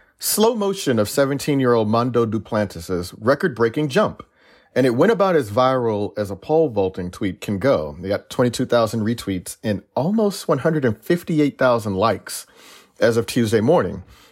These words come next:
Uh, some of our listeners even sent it to me. Shout out John Semwak.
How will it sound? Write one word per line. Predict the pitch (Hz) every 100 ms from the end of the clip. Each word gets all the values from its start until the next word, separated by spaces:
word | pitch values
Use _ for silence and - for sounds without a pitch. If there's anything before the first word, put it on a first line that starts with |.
| _
Uh, | 113 117
some | - - 180
of | 175
our | 151
listeners | 131 135 139 131
even | 135 127 127
sent | - 165
it | 156
to | 117
me. | 95
Shout | 92 - 113
out | 110
John | 110 113 107
Semwak. | - 151 95